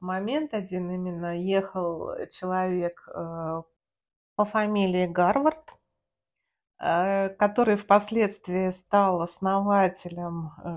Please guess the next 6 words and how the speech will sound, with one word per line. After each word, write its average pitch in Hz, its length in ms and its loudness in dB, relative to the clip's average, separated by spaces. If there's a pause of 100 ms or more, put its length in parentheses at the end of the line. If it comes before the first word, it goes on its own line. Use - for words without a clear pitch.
(120)
Гарвардского 175 800 -2
университета, 170 960 -6
он 180 100 -2
сам 175 300 -6
окончил 156 640 -8
Оксфорд. 269 400 -6